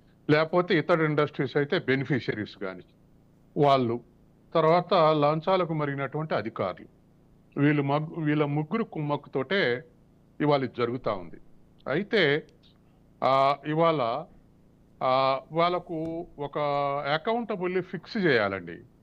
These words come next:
ఇవాళ ముఖ్యమంత్రి లాంటి వాళ్ళని ఆరోపణలు చేసి అరెస్ట్ చేసి ఆ తర్వాత విచారణ జరుపుతారు. ఇవాళ ఫైల్స్ విషయంలో ఫైల్ మూవ్‌మెంట్ ఉంటది. అంటే కింద క్లర్క్ పుటప్ చేస్తే అది,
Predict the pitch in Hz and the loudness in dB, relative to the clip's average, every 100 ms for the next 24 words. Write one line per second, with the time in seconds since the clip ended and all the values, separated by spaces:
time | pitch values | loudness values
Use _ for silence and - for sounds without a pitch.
0 | _ _ - 107 113 120 113 117 160 151 | _ _ -12 -4 -2 -2 -2 -2 0 0
1 | 147 151 139 135 139 156 170 135 139 _ | 0 -2 0 0 0 -2 -2 -4 -8 _
2 | - - - - - - 120 151 180 175 | -8 -8 -8 -14 -12 -4 0 0 0 -4
3 | 180 170 156 160 156 147 147 156 170 143 | -4 -4 -4 -6 -4 -4 -4 -4 -6 -6
4 | 139 - 135 127 143 147 127 120 151 127 | -4 0 2 2 -2 -4 -4 -4 0 -2
5 | 95 90 - - 90 - _ - _ _ | -2 -10 -14 -16 -16 -18 _ -20 _ _
6 | _ _ _ - 156 165 156 147 - 185 | _ _ _ -2 2 4 2 0 -2 -2
7 | 220 - 196 - 180 180 165 - 175 190 | -2 -8 -10 -8 -4 -2 -2 0 2 2
8 | 160 190 226 190 - 95 92 87 _ _ | 2 2 2 0 -2 -8 -10 -16 _ _
9 | _ _ _ _ _ 143 160 185 - 170 | _ _ _ _ _ -4 0 0 0 -2
10 | 180 185 165 160 165 160 160 156 170 135 | 0 -2 0 0 0 -8 -6 -2 -2 -2
11 | 127 - 147 190 - _ _ _ _ _ | -6 -2 -2 -2 -6 _ _ _ _ _
12 | _ _ - 151 175 165 156 156 | _ _ 0 2 4 2 0 -4